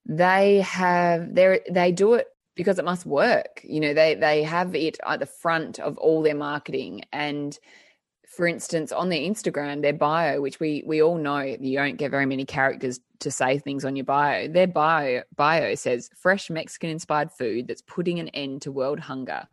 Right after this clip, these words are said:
Forty-four million plus meals donated and counting."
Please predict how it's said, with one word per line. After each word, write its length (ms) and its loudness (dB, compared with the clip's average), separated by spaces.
Forty-four 460 0
million 340 -8
plus 340 -8
meals 300 -8
donated 480 -6
and 120 -12
counting." 540 -12